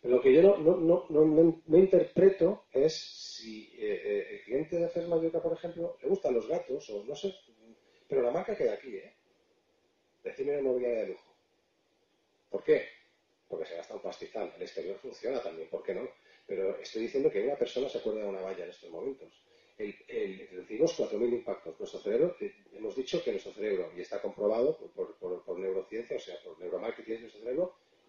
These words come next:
no ve lo que no quiere ver. Entonces,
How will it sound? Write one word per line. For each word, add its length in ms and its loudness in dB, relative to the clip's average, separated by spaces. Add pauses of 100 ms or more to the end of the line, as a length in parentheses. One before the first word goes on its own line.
no 300 10
ve 340 8
lo 100 2
que 100 -2
no 120 4
quiere 200 0
ver. 180 -6 (640)
Entonces, 300 2